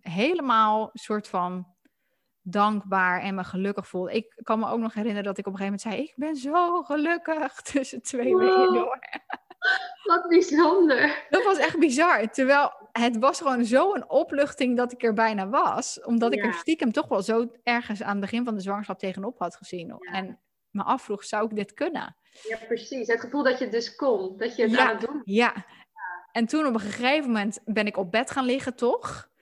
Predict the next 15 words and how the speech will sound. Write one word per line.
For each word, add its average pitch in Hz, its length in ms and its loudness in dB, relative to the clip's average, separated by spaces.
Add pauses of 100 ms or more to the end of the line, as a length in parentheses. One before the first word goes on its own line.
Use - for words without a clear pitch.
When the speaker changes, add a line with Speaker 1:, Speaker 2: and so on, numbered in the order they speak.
(300)
Speaker 1:
Mijn 208 200 -2
Speaker 2:
Mhm. 214 100 -4
Speaker 1:
weeën 262 160 0
kwamen 214 400 -2
te 311 200 0
vaak 208 280 2
om 214 100 -4
in 202 100 -2
een 196 120 -4
andere 214 300 0
positie 202 640 -4
het - 180 -10
fijn 185 300 -4
te 180 100 -6
hebben. 170 480 -8